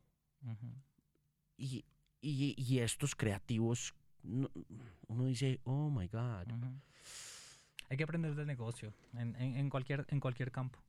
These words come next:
Speaker 1: Yo lo aprendí a las patadas. Creo que todos los que empezamos a hacer música en los noventa lo aprendimos a la pa-, a las patadas y, y, y ya es una cuestión de abogados y que, "Uh, esto es mío", y,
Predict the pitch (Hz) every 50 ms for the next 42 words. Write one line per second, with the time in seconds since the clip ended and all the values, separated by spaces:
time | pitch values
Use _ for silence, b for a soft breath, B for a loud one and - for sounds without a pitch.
0 | b b b b b b b b b b b - 113 117 120 127 196 202 135 110
1 | 104 117 - - - - - - - 95 90 - - 123 139 180 - - 120 120
2 | 131 160 160 127 - - 113 110 120 - - _ - 127 123 120 113 110 107 110
3 | 104 110 - - - 127 - 113 110 113 113 117 120 127 117 139 139 135 127 117
4 | 104 104 - 117 120 127 120 120 101 98 98 101 104 - 127 123 120 - - -
5 | - - 127 120 117 120 - - 104 - 104 104 101 104 120 135 131 131 117 110
6 | 101 95 98 95 95 95 - - - - - _ _ - - 110 107 104 107 110
7 | 117 110 107 101 - 113 110 117 - 135 - 104 98 95 98 110 117 101 95 92
8 | - 104 107 98 98 - 113 - - - 104 95 - - - - 107 110 107 104
9 | 101 104 120 131 135 127 107 101 95